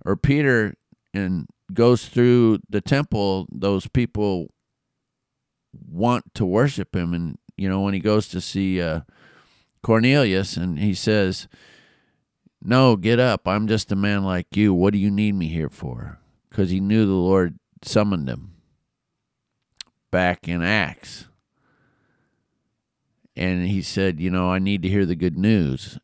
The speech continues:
And so they were changed. So we have to <laughs> understand that we can't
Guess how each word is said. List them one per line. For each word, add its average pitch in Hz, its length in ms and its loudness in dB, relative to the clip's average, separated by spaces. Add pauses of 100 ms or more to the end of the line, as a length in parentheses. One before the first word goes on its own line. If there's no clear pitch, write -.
And 76 160 -8
so - 180 0
they 92 160 0
were 82 160 0
changed. 85 520 -4
So 95 260 -2
we 104 240 2
have 110 420 -2
to 98 100 -6
<laughs> - 0 -
understand 101 1160 -4 (400)
that 95 240 -4
we 117 240 0
can't 113 560 -10